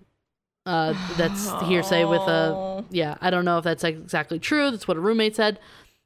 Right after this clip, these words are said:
Speaker 1: His body was found near the Dresden Island Lock and Dam in the Illinois River on June thirtieth, nineteen seventy-eight.
Speaker 2: Not his house.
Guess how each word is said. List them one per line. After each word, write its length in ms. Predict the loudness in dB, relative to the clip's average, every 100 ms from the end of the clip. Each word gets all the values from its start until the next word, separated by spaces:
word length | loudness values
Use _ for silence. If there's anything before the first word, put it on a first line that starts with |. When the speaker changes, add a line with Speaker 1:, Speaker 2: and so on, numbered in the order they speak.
| -2
Speaker 1:
His 180 | 0
body 420 | 2 2 4 4 2
was 320 | 2 0 0
found 640 | 0 2 2 2 0 -4 -4
near 440 | -2 0 0 0
the 300 | -2 -4 -4
Dresden 500 | 0 0 0 0 -2
Island 440 | 0 0 0 -2 0
Lock 300 | 0 0 -4
and 200 | -4 0
Dam 380 | 0 0 -2 -4
in 120 | -4
the 100 | -2
Illinois 360 | 0 0 0 0
River 480 | 0 0 -2 -2 -2
on 540 | -2 0 -2 -4 -6 -12
June 300 | -6 -2 -2
thirtieth, 440 | 0 0 2 0 -2
nineteen 420 | -4 -6 -4 -6
seventy-eight. 720 | -4 -6 -6 -8 -10 -14 -18 -20 -20 _ _ _ _ _ -18 -6
Speaker 2:
Not 540 | -4 -2 -2 -4 -6
his 300 | -8 -8 -8
house. 680 | -8 -14 -12 -10 -10 -10 -12